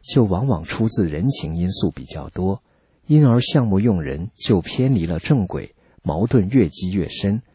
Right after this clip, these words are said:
大家的时间和精力没有用在提高救人效果上。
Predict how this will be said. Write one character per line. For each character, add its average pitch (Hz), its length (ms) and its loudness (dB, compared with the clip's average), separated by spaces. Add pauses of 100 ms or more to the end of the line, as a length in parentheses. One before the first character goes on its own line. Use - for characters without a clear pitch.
(260)
大 143 180 0
家 139 160 0
的 113 100 2
时 - 220 -2
间 120 240 0
和 85 240 -4
精 110 260 -2
力 123 180 -2 (200)
没 95 200 2
有 123 140 4
用 107 180 2
在 80 200 -8
提 - 240 -8
高 101 220 -2
救 131 200 2
人 127 200 -6
效 120 260 0
果 - 180 -10
上。 - 300 -10